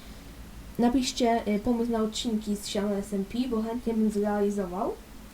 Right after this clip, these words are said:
E, jakiś z was, e, jakiś wasz po prostu pomysł. O, może na tej wyspie zrobimy. Na razie żadnych wojen nie ma, znaczy na S M P, ale mi się wydaje, że wkrótce mogą się jakieś pojawić.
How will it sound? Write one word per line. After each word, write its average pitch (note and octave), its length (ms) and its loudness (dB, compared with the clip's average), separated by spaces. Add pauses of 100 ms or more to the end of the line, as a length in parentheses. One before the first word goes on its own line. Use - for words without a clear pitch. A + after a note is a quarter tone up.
(680)
E, F3 240 -6
jakiś G3+ 220 -2
z G3 80 -2
was, G3+ 380 -2
e, F3+ 60 -6
jakiś G#3+ 320 -4
wasz B3+ 240 -2
po A3+ 120 -2
prostu A3 220 -4
pomysł. G3 460 -4 (580)
O, G#4+ 120 2
może A3 220 0
na A#3+ 100 2
tej B3 160 0
wyspie A3+ 380 0 (1200)
zrobimy. G3+ 480 0 (1700)
Na A3 100 2
razie D4+ 220 0
żadnych C4 260 0
wojen B3 380 0
nie A#3+ 120 2
ma, G#3+ 260 2 (380)
znaczy A3 260 -4
na A3 60 -2
S A#3 120 -6
M A3+ 100 -4
P, - 140 -8 (200)
ale A4 300 -2
mi F#4+ 60 2
się E4 120 -4
wydaje, D4 300 -2
że B3+ 140 -4
wkrótce B3 520 -4
mogą A3 280 -2
się G#3+ 100 -2
jakieś G#3 180 -4
pojawić. - 520 -14